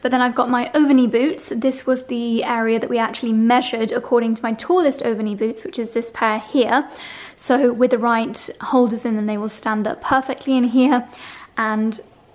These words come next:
at least now I can see them all. In Clapham, I had to reach around the back of a really awkward wardrobe space to be able to find my over knee boots.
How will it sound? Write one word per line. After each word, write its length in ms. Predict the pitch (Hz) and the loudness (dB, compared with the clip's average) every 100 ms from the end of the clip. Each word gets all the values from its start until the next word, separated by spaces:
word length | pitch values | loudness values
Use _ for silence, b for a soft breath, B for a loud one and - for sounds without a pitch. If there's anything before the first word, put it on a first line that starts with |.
| - | -6
at 120 | 240 | -2
least 240 | 233 226 247 | -2 -2 -2
now 360 | 233 214 208 | 0 0 -2
I 120 | 220 220 | -4 -4
can 180 | 226 | -6
see 220 | 226 - 339 | -2 0 2
them 160 | 294 | 4
all. 260 | 294 285 277 277 | 4 6 4 2
In 260 | 247 240 | 0 0
Clapham, 440 | - 240 233 240 226 | -2 -6 -2 -2 -2
I 60 | 233 | -2
had 200 | 226 233 | -4 -2
to 160 | 226 214 | -4 -2
reach 420 | 214 254 254 - | 0 0 -2 -2
around 240 | 226 214 | 0 0
the 60 | 214 | 0
back 340 | 220 226 - - | 0 -2 -4 0
of 200 | 214 220 | 0 0
a 80 | |
really 300 | 220 247 247 | 2 2 2
awkward 400 | - 247 240 - | 4 2 2 -2
wardrobe 420 | 254 220 220 208 202 | -2 -2 -2 -6 -8
space 320 | - 220 - | -6 -8 -6
to 60 | |
be 60 | - | -4
able 100 | 214 | -4
to 80 | - | -2
find 260 | 254 233 | -2 0
my 180 | 214 214 | -2 -6
over 160 | 214 202 | -6 -6
knee 120 | 196 | -2
boots. 420 | 240 285 277 - | 2 0 0 -16